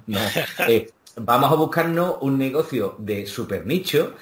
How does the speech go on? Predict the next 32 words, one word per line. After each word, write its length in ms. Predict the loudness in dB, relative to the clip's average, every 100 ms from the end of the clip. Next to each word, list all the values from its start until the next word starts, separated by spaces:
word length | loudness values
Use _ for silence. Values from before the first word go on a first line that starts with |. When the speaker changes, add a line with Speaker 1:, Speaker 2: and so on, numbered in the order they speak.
| -16 -4
Speaker 1:
de 140 | 0
algo 300 | 2 4 4
muy 260 | 4 2 4
temático, 580 | 4 4 2 0 0
por 140 | 0 0
ejemplo, 480 | -2 -2 -2 -2 -2
eh, 580 | -2 -2 -2 -2 -4 -6 -4
temática 440 | 0 2 2 4 6
de 80 |
moda, 260 | 6 4 2
no. 280 | 0 -2 -6 _ -14 -12 -8
Be-, 340 | 0 2 2
moda 340 | 2 4 6 6
para 140 | 4
bebés, 400 | 4 2 0 -4
bien. 280 | -2 0 -2 -10 -20 _ 2
Eh, 300 | 6 6 6
moda 320 | 6 6 6
para 160 | 4
bebés 340 | 4 4 4 4
con, 440 | 4 4 4 0
eh, 220 | 0 0 2
telas 340 | 0 2 2
ecológicas. 720 | 2 2 0 -2 -10 -18 -20
Entonces, 300 | -12 -8 -6 -8 -20 _
te 160 | -6
metes 280 | -2 0 2
en 100 | 2
un 180 | 2 2
nicho 360 | 2 0 -4 -6
tan 220 | -4 -4
concreto 640 | -4 -2 0 0 0 -6